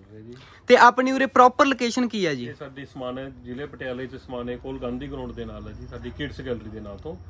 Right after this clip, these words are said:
Speaker 2: ਠੀਕ ਹੈ।
Speaker 1: ਗਾਂਧੀ ਗਰਾਊਂਡ 'ਚ ਬਿਲਕੁਲ ਪਤਾ ਕਰ, ਉੱਥੇ ਗਾਂਧੀ ਗਰਾਊਂਡ ਦੇ ਨਾਲ ਹੈ ਜੀ।
Speaker 2: ਆ ਕਿਉਂਕਿ ਬਾਈ ਜੀ, ਜਦੋਂ ਮੈਂ ਵੀ ਲਾ ਲਓ, ਤੁਸੀਂ, ਅਹ, ਤੁਹਾਡੇ ਕੋਲੇ ਪਿਛਲੀ ਵਾਰ ਭਾਣਜੇ ਲਈ ਸਮਾਨ ਲੈਣ ਆਇਆ ਸੀਗਾ, ਮੈਂ ਸਾਰੇ ਸਮਾਣੇ ਦੇ ਵਿੱਚ ਲੱਭ ਲਿਆ। ਤੁਹਾਡੀ ਦੁਕਾਨ ਇੱਕ ਕਾਰਨਰ 'ਚ ਆ, ਹਨਾ ਜੀ?
Speaker 1: ਡੋਗਰ ਬਾਜ਼ਾਰ,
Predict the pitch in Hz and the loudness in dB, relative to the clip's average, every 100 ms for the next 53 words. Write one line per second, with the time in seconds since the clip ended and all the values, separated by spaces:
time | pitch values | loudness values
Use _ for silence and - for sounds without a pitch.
0 | - 214 180 139 123 143 143 120 131 120 | -2 0 2 2 0 -6 -10 -12 -14 -14
1 | 113 151 127 127 123 120 120 - 127 - | -14 -14 -14 -12 -10 -10 -14 -20 -20 -18
2 | 127 117 117 135 131 127 117 110 104 110 | -16 -10 -10 -8 -10 -10 -10 -12 -14 -16
3 | 143 - - - 185 196 240 233 262 233 | -18 -20 -20 -2 2 6 6 6 6 6
4 | 254 240 262 220 214 226 214 196 185 220 | 6 6 4 6 8 8 8 6 4 6
5 | 214 202 196 190 202 185 - 165 - 190 | 6 6 2 0 0 0 -2 -8 -6 0
6 | 180 185 196 196 175 185 180 180 - 220 | 2 2 2 0 -2 2 4 4 6 6
7 | 196 185 180 185 180 180 160 160 156 156 | 6 4 4 2 2 2 4 4 2 2
8 | 135 143 139 139 - - - 196 214 220 | 0 -2 -4 -6 -8 -18 0 2 4 6
9 | 254 240 220 180 185 190 190 190 175 165 | 6 4 4 6 6 6 4 2 2 2
10 | 202 220 220 226 196 196 196 180 196 196 | 0 0 0 -2 -2 0 4 4 4 2
11 | 226 - 196 220 254 233 208 156 180 233 | 0 6 8 8 6 2 4 2 6 4
12 | 226 208 156 147 160 165 160 156 151 | 4 0 -4 -6 -8 -8 -6 -4 -6